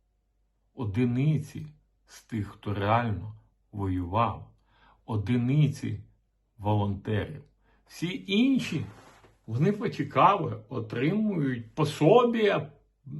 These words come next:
і немаленькі за кордоном від іноземних країн.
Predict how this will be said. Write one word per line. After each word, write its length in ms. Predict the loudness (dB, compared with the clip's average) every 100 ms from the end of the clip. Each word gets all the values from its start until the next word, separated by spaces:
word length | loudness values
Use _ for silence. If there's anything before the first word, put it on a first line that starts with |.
| -6
і 120 | -2
немаленькі 880 | 0 2 2 2 0 0 -2 0 -2
за 200 | -2 -2
кордоном 640 | -2 -2 0 0 0 -2
від 240 | -4 -4 -2
іноземних 840 | -2 -4 -4 -2 -2 -2 -4 -6
країн. 540 | -6 -4 -4 -6 -10